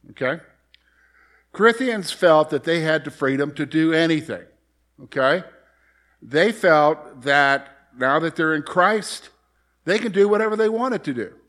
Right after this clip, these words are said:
Okay? And, and let's be honest, that's a part of our culture. You have the freedom to do whatever. And we see that today. Whether you're bothered by it or not, it really doesn't matter. Our culture says, "Whatever you want to do, baby, just do it," okay?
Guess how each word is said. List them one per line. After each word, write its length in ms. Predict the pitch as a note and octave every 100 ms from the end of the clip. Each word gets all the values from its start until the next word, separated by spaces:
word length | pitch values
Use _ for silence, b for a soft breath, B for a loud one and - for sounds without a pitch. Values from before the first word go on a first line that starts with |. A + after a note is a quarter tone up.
| _ _ C#3+
Okay? 360 | A2+ D3 E3+ G3 _ b b b b
And, 240 | E3+ F3+ D#3 -
and 180 | F3+ F3
let's 220 | F#3+ -
be 100 | G3
honest, 160 | D#3+
that's 180 | C3 E3
a 60 | D#3+
part 240 | - D#3
of 80 | D#3
our 140 | D#3
culture. 440 | D#3 D#3+ C#3 G2+ F2
You 180 | G#2+ C3
have 220 | D3+ D3+
the 60 | D#3
freedom 540 | - D#3 D#3 E3+ E3 - _ _
to 100 | -
do 280 | C3 D3+ E3
whatever. 480 | E3 E3 D3+ F#2+ - _ -
And 200 | A#2+ A#2
we 100 | B2
see 240 | - G3+
that 260 | D#3+ A#2+ A#2+
today. 360 | D3+ D#3+ A2+ - _ _ b b b b b b b b
Whether 260 | - C3 C3+
you're 180 | D#3+
bothered 460 | D#3+ F3 E3+ E3+ E3
by 320 | E3 D#3+ E3
it 80 | E3
or 120 | D3+
not, 240 | E3 E3+ D#3
it 60 |
really 200 | A#2+ D3
doesn't 320 | C#3+ D3+ C3+
matter. 340 | C#3 D3+ E3 D#3+
Our 120 | C3+
culture 400 | - C#3+ D3 D#3+
says, 400 | - D3 D3 C#3+ - G#2+
"Whatever 320 | A#2 C#3 E3
you 100 | E3+
want 200 | F3 F3
to 40 |
do, 180 | D#3 C#3+
baby, 360 | B2+ B2 A#2+ A2+
just 280 | B2+ B2
do 200 | - A#2+
it," 240 | F2 F2+ - -
okay? 380 | - B2 C#3